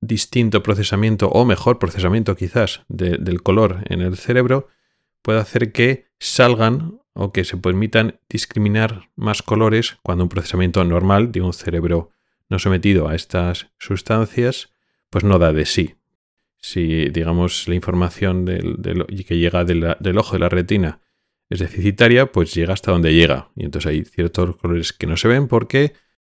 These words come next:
la información de base no da más de sí. Sin embargo, un procesamiento mayor, estimulado por esta sustancia, puede sacar más de sí de esa información deficitaria. Y también un detalle interesante es que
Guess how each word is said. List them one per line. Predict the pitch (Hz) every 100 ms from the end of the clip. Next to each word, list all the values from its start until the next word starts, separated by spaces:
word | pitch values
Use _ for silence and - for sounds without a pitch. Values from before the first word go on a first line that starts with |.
| _
la | 98
información | 95 - 92 90 - 101
de | 98
base | 95 110 - 131
no | 117 92
da | 85
más | 85
de | 82
sí. | 80 - 90 -
Sin | -
embargo, | 90 98 90
un | 98 101 -
procesamiento | - 92 92 92 92 87 87
mayor, | 82 90 120 143 - _ _ _ _ _ -
estimulado | - 90 87 90 104 107 110 -
por | - 80
esta | 87 - 101
sustancia, | 110 - 123 - 131 - _ _ _
puede | - 107
sacar | 117 117 - 104
más | 107 104
de | 101
sí | - 110
de | 101
esa | - 90
información | - 87 87 - 95
deficitaria. | 90 85 - 80 82 - - - _ _ _ _ _ _
Y | 104 92
también | 90 90 98
un | 80
detalle | 76 78 85
interesante | 87 95 104 - 113 113 107
es | 113
que | - 120 120